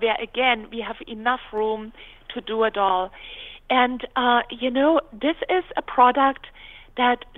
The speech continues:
so many people would have never expected, and it creates this wow again. It is, of course, on the Danube, because the Danube has the double wide locks, and with the double size, the double width of our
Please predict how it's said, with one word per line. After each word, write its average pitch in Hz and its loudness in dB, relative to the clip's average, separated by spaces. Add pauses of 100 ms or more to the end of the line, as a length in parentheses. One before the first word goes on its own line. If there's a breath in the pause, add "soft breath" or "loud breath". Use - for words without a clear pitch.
(120)
so 269 4
many 302 0
people 226 4 (360 loud breath)
would 247 -2
have 269 0
never 262 4
expected, 202 0 (140)
and 220 -2
it - -10
creates 247 0 (120)
this - -2 (120)
wow 208 4
again. 294 -2 (480 loud breath)
It 330 4
is, 415 8 (100)
of 294 4
course, 262 6 (460)
on 294 2
the 359 2
Danube, 226 -2 (380 soft breath)
because - -2 (100)
the 262 0
Danube 269 0
has 233 2 (120)
the 254 -2
double 233 0
wide 208 -2
locks, 202 0 (720 loud breath)
and 240 2
with 254 -6
the 254 0
double 240 2 (120)
size, 247 0 (220)
the 247 -2
double 220 -2
width 277 -4 (280)
of - -6 (100)
our 233 0